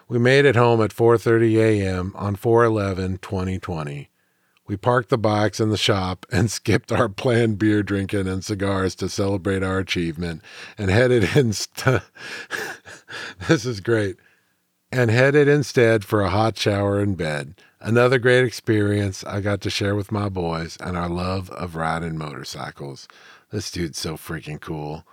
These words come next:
Well done, Dad. Lloyd at M L underscore hotshot crushed one thousand twenty-nine miles in twenty-one hours, forty-nine minutes. Then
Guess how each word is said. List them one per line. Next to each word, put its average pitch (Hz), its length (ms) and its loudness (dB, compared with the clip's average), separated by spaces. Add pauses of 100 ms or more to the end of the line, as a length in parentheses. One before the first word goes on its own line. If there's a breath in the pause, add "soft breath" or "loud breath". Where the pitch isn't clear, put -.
(160 soft breath)
Well 92 220 -6
done, 76 340 -8
Dad. 69 380 -8 (1300)
Lloyd 165 840 6 (160)
at 160 180 2
M 208 300 4
L 196 340 6
underscore 196 680 4
hotshot 156 680 4
crushed 175 560 4
one 196 380 4
thousand 180 760 6
twenty-nine 196 640 6
miles 147 460 6
in 135 200 0
twenty-one 170 540 4
hours, 147 500 4 (120)
forty-nine 127 720 0
minutes. 82 420 -4 (460 loud breath)
Then 160 500 6